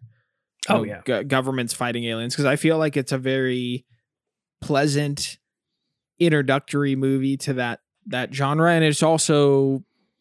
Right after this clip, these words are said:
Speaker 1: like you're saying, with the family relationship and, and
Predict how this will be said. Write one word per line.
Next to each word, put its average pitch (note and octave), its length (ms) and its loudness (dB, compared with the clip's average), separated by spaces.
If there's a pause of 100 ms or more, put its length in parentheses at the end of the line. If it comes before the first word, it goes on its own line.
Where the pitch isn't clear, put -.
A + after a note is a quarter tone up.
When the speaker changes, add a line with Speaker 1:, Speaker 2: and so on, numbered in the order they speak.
(240)
Speaker 1:
like D3+ 240 0
you're D3 80 4
saying, C3 320 0
with A#2+ 280 -4
the A2+ 440 -4
family B2+ 340 -2
relationship C#3 920 -2
and, A2 320 -12 (960)
and A#2 420 0